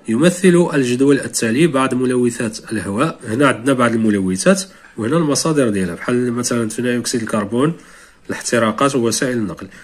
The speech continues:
الميثان، آه، كيجينا مروث الحيوانات المجترة.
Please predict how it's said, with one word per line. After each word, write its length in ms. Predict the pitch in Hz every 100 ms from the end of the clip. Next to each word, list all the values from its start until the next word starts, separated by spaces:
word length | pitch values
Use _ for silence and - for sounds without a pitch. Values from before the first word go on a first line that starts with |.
| - -
الميثان، 580 | 113 120 110 123 143 151 - - - _ -
آه، 180 | 107 101
كيجينا 460 | 120 107 113 127
مروث 520 | 123 110 135 123 -
الحيوانات 600 | 113 - 113 107 107 135
المجترة. 520 | 123 117 107 123 95